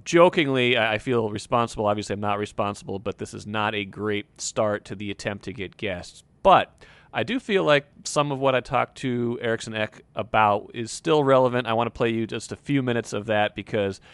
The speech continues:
you know, the season will resume at some point,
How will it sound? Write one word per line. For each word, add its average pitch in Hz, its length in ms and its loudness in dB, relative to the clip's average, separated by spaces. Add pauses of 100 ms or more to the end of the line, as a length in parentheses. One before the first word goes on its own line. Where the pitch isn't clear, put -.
(220)
you 131 100 -8
know, 104 220 -2 (140)
the 123 100 -2
season 135 300 -2
will 147 180 2
resume 143 300 0
at 135 80 -6
some 127 220 0
point, 123 380 -2